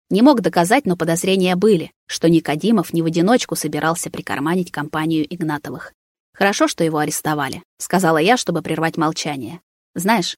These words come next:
не хочу в универ. Поехали домой». Кир был только за. Полчаса спустя мы высадились у подъезда, поднялись в квартиру. Кирилл молчал. Я тоже не лезла с разговорами. Не давала покоя встреча с Фией.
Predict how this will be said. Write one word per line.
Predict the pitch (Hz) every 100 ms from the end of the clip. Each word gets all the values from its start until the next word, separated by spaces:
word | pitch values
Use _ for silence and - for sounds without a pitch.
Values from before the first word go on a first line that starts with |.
| _
не | 220
хочу | 320 320 359
в |
универ. | 170 147 131 - _ -
Поехали | 226 - 190
домой». | 151 135 123 - _ _
Кир | - - 269
был | 170 226
только | - 160 165
за. | 160 135 - _ _ _ -
Полчаса | 349 247 190 254
спустя | - 180 - 320
мы | 247
высадились | 170 269 220 175 156 -
у |
подъезда, | 151 156 220 302 214 220 _
поднялись | 175 156 151 240
в | -
квартиру. | 160 143 - 233 226 _ _ _
Кирилл | - 175 233
молчал. | 202 185 - - - _ _ _
Я | 381 403
тоже | 214 -
не | 170
лезла | 160 170 151
с | -
разговорами. | 160 - 156 147 143 139 175 _ _
Не | 196
давала | 175 165 220 208
покоя | 156 - 208 185
встреча | - 151 151 -
с |
Фией. | - 175 139 -